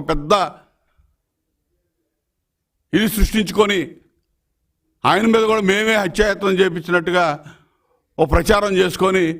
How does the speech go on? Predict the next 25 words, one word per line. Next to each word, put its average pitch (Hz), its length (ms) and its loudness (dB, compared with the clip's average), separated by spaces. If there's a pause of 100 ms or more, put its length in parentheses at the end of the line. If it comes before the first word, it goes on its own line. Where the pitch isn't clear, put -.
(240)
ఇటువంటి 180 380 2
అంశాలన్నీ 196 600 2
కూడా 190 140 2 (100)
ప్రజల్లోకి 175 480 0
తీసుకెళ్ళి 170 480 0 (640)
మా 143 140 4 (140)
మీద 190 160 2 (140)
లేనిపోయిన 175 520 2
అభాండాలు 160 440 2
వేసి 156 220 0 (440)
ఎంతో 165 220 2 (100)
కొంత 185 180 0 (120)
రాజకీయంగా 165 520 0
లబ్ధి 139 260 0
కూడా 151 200 0
పొందడం 131 360 -2
జరిగింది. 113 320 -2 (240)
పొంది 151 280 2
ముఖ్యమంత్రి 156 480 0
అయ్యాడు. 120 200 -2 (680)
ముఖ్యమంత్రి 220 560 2
అయినాక 208 340 0 (1700)
సీబీఐ 151 380 2
ఎంక్వైరీ 190 360 2
లేదు, 208 220 2